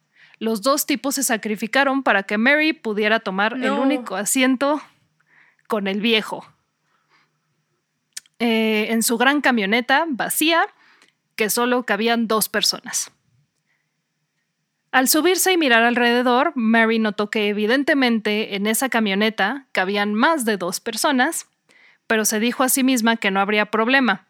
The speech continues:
Speaker 1: porque era un viejo pedorro y si algo pasaba, ella podía vencerlo en fuerza y velocidad. Manejaron durante un rato hasta casa del viejo,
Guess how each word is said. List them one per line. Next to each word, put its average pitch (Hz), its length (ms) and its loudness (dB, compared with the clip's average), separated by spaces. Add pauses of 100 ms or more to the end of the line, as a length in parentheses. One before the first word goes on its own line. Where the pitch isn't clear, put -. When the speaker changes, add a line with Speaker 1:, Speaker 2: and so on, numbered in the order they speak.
(140)
Speaker 1:
porque 208 260 -2
era 233 100 2
un 233 80 0
viejo 226 300 0
pedorro 269 500 2
y 226 100 -2
si - 140 -2
algo 208 240 -2
pasaba, 269 480 0
ella 214 180 0
podía 196 300 -4
vencerlo 202 420 -4
en 196 80 -8
fuerza 269 360 0
y 277 40 -2
velocidad. 170 520 -6 (1900)
Manejaron 254 760 2
durante 196 360 -2
un 226 140 0
rato 233 300 2
hasta - 240 -6
casa 202 240 -4
del 208 160 -2
viejo, 247 420 -2